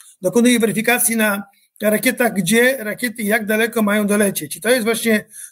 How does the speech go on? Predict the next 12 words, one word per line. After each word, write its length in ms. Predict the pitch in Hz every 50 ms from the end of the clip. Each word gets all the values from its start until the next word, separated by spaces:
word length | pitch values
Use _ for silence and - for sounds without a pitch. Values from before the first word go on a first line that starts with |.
| _
klucz 180 | - 233 262 -
tego 180 | 247 220 226 208
całego 260 | 226 233 226 214 -
systemu, 480 | - 214 - - 226 226 220 208 196
że 260 | 180 165 196 196 190 - - _ - - _ -
system 360 | - 254 247 - 254 247 226
jest 320 | 226 233 202 - - - -
oparty 460 | 202 - - 220 226 220 214 208 190
o 140 | 185 208 208
rozwiązania 580 | 208 208 214 196 208 240 233 226 220 196 196
I 60 | 202
T, 180 | 175 165 -